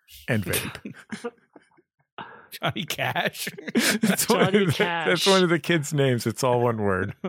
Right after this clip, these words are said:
Speaker 2: Okay. <laughs> Fucking
Speaker 3: I
Speaker 2: hipster
Speaker 3: like it.
Speaker 2: parents. <laughs>
Speaker 1: Yeah.
Speaker 2: Oh, boy.
Speaker 3: I mean, really the problem with, with writing teens is that you can't put it all in there because, like,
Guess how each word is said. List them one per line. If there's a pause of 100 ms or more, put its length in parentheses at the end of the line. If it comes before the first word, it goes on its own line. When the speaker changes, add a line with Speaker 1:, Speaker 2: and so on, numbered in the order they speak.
(180)
Speaker 2:
Okay.
<laughs>
Fucking
Speaker 3:
I
Speaker 2:
hipster
Speaker 3:
like
it.
Speaker 2:
parents.
<laughs>
Speaker 1:
Yeah. (1700)
Speaker 2:
Oh,
boy. (1160)
Speaker 3:
I
mean,
really
the
problem
with, (120)
with
writing
teens
is
that
you
can't (140)
put
it
all
in
there
because,
like,